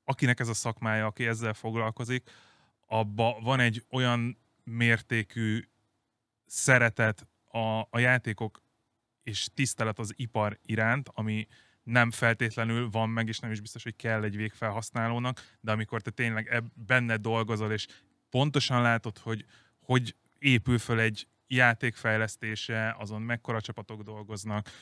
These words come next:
ö, mennyi időt, akkor, akkor más, mint amikor az egészhez olyan szinten, mm, csatlakozol, hogy a,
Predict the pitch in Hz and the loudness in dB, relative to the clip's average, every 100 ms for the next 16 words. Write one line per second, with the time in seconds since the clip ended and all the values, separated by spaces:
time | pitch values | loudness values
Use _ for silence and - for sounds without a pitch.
0 | _ - 110 104 110 104 110 113 131 120 | _ 4 6 6 6 2 -6 -10 0 4
1 | 127 120 113 110 107 104 104 - _ _ | 4 2 -2 -2 -2 -4 -6 -12 _ _
2 | _ _ _ - 113 - 120 120 120 143 | _ _ _ -6 -6 -4 -2 0 2 4
3 | 139 135 117 - 113 110 113 110 113 117 | 8 8 6 2 -2 0 0 0 0 0
4 | 127 - 123 117 107 - 117 110 104 - | 0 -2 2 2 0 0 0 0 -4 -10
5 | _ _ _ _ _ 156 - _ _ 156 | _ _ _ _ _ -20 -20 _ _ 6
6 | 120 113 123 113 120 117 120 - 127 123 | 6 4 0 0 2 2 0 -6 -14 -14
7 | 120 127 - 135 123 113 120 110 123 127 | -14 -12 4 4 4 0 0 2 2 2
8 | 107 113 - - 117 117 120 | 0 -2 -4 -2 0 2 0